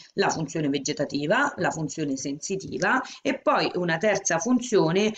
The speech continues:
che è appunto l'intelletto, il nous, cioè hanno la facoltà di pensare. Allora, eh, questo pensiero, questo nous, è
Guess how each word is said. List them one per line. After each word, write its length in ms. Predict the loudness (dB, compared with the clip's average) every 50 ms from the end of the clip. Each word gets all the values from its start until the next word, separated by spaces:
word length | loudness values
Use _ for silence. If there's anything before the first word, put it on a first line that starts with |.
| -6 -14 -4
che 160 | 0 2 2
è 80 | 4 4
appunto 760 | 2 2 0 -2 -2 -2 -2 -2 -4 -2 2 4 4 4 4 4
l'intelletto, 1120 | 4 4 4 4 2 2 0 2 2 4 4 4 2 2 0 -2 -6 _ 2 4 4 4 6 6
il 220 | 6 4 6 4 4
nous, 580 | 2 2 2 2 2 0 -2 -6 -6 0 2 2 2 2 0 -4 -10 -8 -4
cioè 220 | -2 0 0 2
hanno 320 | 2 4 6 6 6 6 6
la 140 | 6 4 4
facoltà 720 | 4 2 2 4 4 4 4 4 2 2 0 0 0 -2
di 280 | -2 -2 -2 -2 0 2
pensare. 1000 | 2 2 2 0 -2 -2 -2 0 0 2 2 4 4 4 4 4 0 -4 _ _ _ _ _ _ _ _ _ _ _ _ _ _ _ _ _ _ _ -20 -20 -20 -20 _ _ _ _ _ _ 0
Allora, 760 | 4 6 6 6 6 6 6 4 4 4 4 2 2 2 2
eh, 640 | 2 2 4 4 4 4 4 4 4 4 2 2 2
questo 420 | 2 2 2 2 2 2 4 4
pensiero, 800 | 4 4 4 2 2 2 2 2 2 2 2 2 4 6 6 6
questo 380 | 6 6 4 4 2 2 4 4
nous, 500 | 4 4 4 2 2 0 2 2 4 4 4 4 4 2 0 -2 -6 -16 _ _
è 460 | -2 0 0 2 0 0 -2 -6 -12